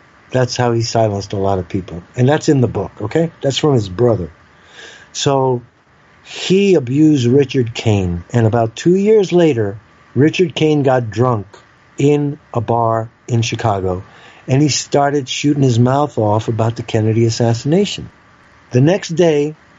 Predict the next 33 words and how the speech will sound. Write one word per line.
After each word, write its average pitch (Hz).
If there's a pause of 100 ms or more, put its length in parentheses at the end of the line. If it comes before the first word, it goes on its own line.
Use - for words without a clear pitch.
(360)
Richard 127
Kane 131 (300)
was 120 (340)
in 127
the 113
same 147
bar, 110 (680)
and 123
a 117
group 160
of 175
men 147
walked 139
in, 160 (100)
guns 139
drawn, 127 (560)
told 135
all 131
the 135
patrons 143
to 110
get 123
along, 135 (140)
get 117
by 123
the 123
wall. 143 (380)
They 123
walked 165
up 185
to 175
Richard 175
Kane, 135